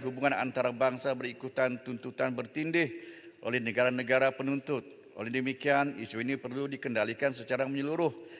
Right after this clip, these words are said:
dan setiap tindakan yang diambil oleh kerajaan adalah berdasarkan pertimbangan yang komprehensif.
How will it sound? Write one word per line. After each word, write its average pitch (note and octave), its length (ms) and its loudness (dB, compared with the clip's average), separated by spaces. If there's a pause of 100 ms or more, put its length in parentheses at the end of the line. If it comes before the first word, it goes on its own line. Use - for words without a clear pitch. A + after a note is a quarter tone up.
(200)
dan B2 160 2
setiap B2 400 -4
tindakan B2+ 400 0
yang A#2+ 80 -4
diambil B2+ 560 0
oleh B2 80 -2
kerajaan B2 560 0
adalah A#2+ 320 0
berdasarkan A#2 720 -2
pertimbangan A#2 640 -2
yang G#2+ 560 -4
komprehensif. G2 720 -6